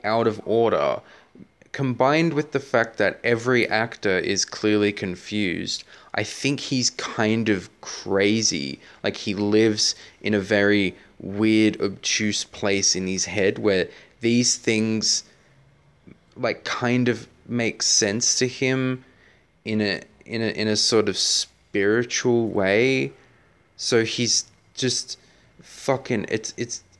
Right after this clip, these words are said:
thinks in these abstract thoughts and writes this abstract dialogue, and then the actors are like,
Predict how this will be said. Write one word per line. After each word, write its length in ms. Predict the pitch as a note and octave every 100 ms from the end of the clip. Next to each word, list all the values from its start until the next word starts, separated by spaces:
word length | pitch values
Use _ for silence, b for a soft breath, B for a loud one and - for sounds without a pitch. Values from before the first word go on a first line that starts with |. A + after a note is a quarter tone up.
| -
thinks 600 | - - C3 B2 B2 A#2+
in 200 | A2 G#2+
these 300 | G#2 F#2+ - - - - - -
abstract 760 | G#2+ A2+ A#2+ - - G2+ -
thoughts 640 | - - - A#2+ A#2+ A#2+ G2+
and 160 | F#2+
writes 320 | F#2+ F#2+ - -
this 180 | G2 -
abstract 720 | G2+ G#2 - - G#2 - -
dialogue, 680 | F#2+ G#2 G#2+ G#2+ G#2+ A2 G#2+ B B B
and 220 | G2+ G#2
then 140 | G2+
the 140 | G2+ F#2
actors 440 | G#2 - G#2 G2
are 40 |
like, 360 | F#2+ F#2 F2 -